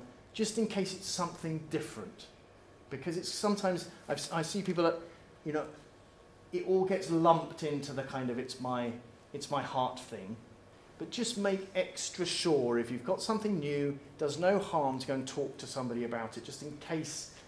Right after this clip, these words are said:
there's a different problem that needs to be investigated and thought about in different ways. And we have to be careful with that, and, and, you know, sort of, we end up being sort of super specialist scad cardiologists, and people come with something else, and we go, "Oh gosh, we don't know anything about the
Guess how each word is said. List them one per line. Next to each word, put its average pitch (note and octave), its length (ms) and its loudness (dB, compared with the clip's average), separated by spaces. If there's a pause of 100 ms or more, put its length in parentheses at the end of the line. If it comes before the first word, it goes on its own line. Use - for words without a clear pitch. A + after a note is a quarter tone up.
there's C3 140 -4
a B2 40 -6
different F#3+ 460 4
problem C3 320 2
that B2+ 80 -4
needs B2+ 220 -2
to B2+ 100 -8
be B2 160 -2
investigated A#2 640 -4
and A2 100 -6
thought A2+ 200 -4
about A2 180 -4
in A2 100 -6
different A2 360 -10
ways. G#2 480 -8 (460)
And C3+ 140 -4
we F3+ 140 2
have D3 160 2
to B2+ 60 -8
be B2+ 100 -4
careful B2 380 -2
with A2 180 0
that, C3 200 -2
and, B2 220 -2
and, C3 160 -6
you B2+ 60 -2
know, A#2 140 -2
sort A#2+ 200 -6
of, A2+ 60 -10 (460)
we C#3 140 -2
end C3+ 100 -2
up - 140 -4
being A#2+ 140 -4
sort A#2+ 160 -2
of A#2 80 -6
super - 420 -6
specialist - 600 -8
scad - 500 2
cardiologists, A#2+ 720 -2
and G#2 120 -6
people B2 220 -6
come B2+ 200 -2
with - 100 -2
something A#2+ 280 0
else, B2 300 0
and A2 80 -4
we G2+ 60 -6
go, A#2 100 -2
"Oh B2+ 140 -6
gosh, A#2 240 -2 (640)
we A2 60 -6
don't B2 220 -2
know B2+ 100 0
anything A#2 360 -2
about G2 340 -6
the A2+ 80 -10